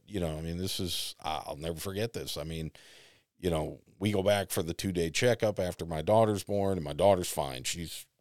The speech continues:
one hundred percent healthy. Everything's great. And my wife was feeling bad. You know what I mean? She was like, she couldn't understand why she was feeling bad. And they, you know, they're like, "Okay," so they check her out. They're like, her blood pressure's sky high. She's got, and found out she had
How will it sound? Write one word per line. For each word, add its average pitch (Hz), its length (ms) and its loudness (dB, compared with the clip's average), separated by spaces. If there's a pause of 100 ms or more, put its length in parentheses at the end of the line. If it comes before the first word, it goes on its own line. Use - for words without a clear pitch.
one 82 120 -6
hundred 80 240 -4
percent 78 320 -6
healthy. 80 360 -4
Everything's 78 400 -6
great. 113 480 2 (580)
And 98 460 2 (140)
my 90 80 0
wife 151 300 6
was 104 160 0
feeling 85 340 -2
bad. 67 380 -6
You 104 160 -4
know 107 80 4
what 107 80 4
I 98 40 0
mean? 107 220 2
She - 160 -2
was 95 140 -4
like, 90 200 -2
she - 100 -6
couldn't 101 200 -2
understand 90 440 -4
why 82 80 -4
she 76 140 -8
was 67 100 -14
feeling 71 280 -10
bad. 123 360 6
And 87 100 -4
they, 69 140 -8 (720)
you 92 100 -2
know, 87 100 6
they're 82 140 2
like, 78 400 -2
"Okay," 82 260 -2
so 87 140 -4
they 82 140 -2
check 117 260 2
her 95 160 2
out. 90 380 -2
They're 82 140 -4
like, 76 540 -6 (140)
her 90 80 -10
blood 90 220 6
pressure's 92 380 0
sky 82 280 -2
high. 78 300 -2
She's 104 240 -2
got, 90 200 4 (720)
and 113 240 2
found 110 280 6
out 90 260 4
she 87 140 -2
had 76 180 -2